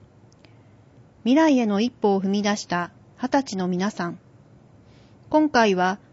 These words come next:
二十歳の目標や将来の夢、大切な人への感謝のメッセージのほか、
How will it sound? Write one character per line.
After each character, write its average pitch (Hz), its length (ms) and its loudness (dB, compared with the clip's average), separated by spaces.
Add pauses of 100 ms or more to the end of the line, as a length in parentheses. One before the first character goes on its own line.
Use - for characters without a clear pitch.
(160)
二 233 80 -4
十 220 140 0
歳 196 140 -6
の 185 80 -2
目 180 220 -6
標 190 320 -2
や 185 220 -4 (200)
将 294 280 2
来 226 180 2
の 180 140 -2
夢、 180 380 -4 (720)
大 240 200 0
切 285 240 -2
な 285 160 2
人 285 240 0
へ 233 80 0
の 175 220 -4
感 311 260 2
謝 277 120 0
の 214 120 0
メ 220 120 0
ッ - 40 -2
セ 226 240 -4
ー - 20 -4
ジ 185 100 -8
の 175 120 -4
ほ 175 120 -8
か、 180 300 -4